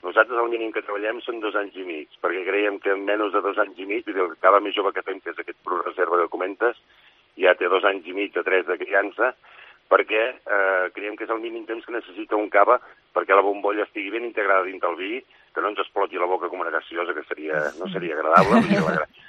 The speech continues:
la gràcia és que sigui fi i sigui, sigui suau en boca i, i que trobem la bombolla aquesta, que realment és la que neteja i que ens, que ens dona la frescor. I després treballem fins a, fins a set, vuit anys de criança. En fem un, que en diem tradició, que el tenim vuit anys de criança,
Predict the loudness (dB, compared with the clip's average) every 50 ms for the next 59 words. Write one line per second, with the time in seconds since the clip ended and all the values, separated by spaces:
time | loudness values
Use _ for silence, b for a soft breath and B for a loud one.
0 | B B B 6 8 8 10 8 8 6 4 -4 -6 -4 -2 0 2 2 0 0
1 | -2 -6 _ -12 -12 -12 -14 -14 _ -14 -14 -12 -12 -14 -12 -12 -12 -10 -10 -10
2 | -10 -10 -12 _ b b b b _ _ -14 -12 -10 -10 -12 -6 0 4 4 6
3 | 6 4 2 0 -2 -2 0 -2 -4 -4 -6 -10 -18 _ -20 _ _ -20 -20 -20
4 | _ -12 -12 -6 0 2 2 4 4 4 4 4 0 2 2 2 2 2 2 0
5 | -4 -4 -4 -6 0 0 0 0 0 -2 -4 -6 -6 b b b b b b _
6 | -2 0 2 2 0 0 -2 -2 -4 -2 -2 -2 -2 -2 -2 -4 -4 -2 -2 -4
7 | -6 -6 -8 -8 -8 -12 -18 -20 _ b b b b b -8 0 2 4 4 4
8 | 4 4 2 -2 -4 0 2 2 2 2 B B B B B B B B B B
9 | -6 0 0 0 0 0 -4 -6 -4 -2 0 0 2 2 2 -2 -2 -6 -10 -10
10 | -4 0 0 0 0 -2 -8 -18 -20 -20 -16 -14 -12 -10 -8 -8 -4 -4 -4 -4
11 | -4 -8 -6 -4 -4 -4 -4 -6 -8 -10 -8 -8 -6 -6 -6 -8 -10 -12 -14 -14
12 | -6 -4 -4 -2 0 0 0 0 -2 -6 _ _ _ _ _ _ -10 -8 -2 -2
13 | -2 0 0 0 0 0 0 -2 -6 -4 0 2 4 4 4 0 b b b b
14 | b b _ -2 0 0 0 -2 -2 -4 -6 -2 0 0 0 2 0 -2 -2 0
15 | 2 4 4 2 2 0 0 0 0 0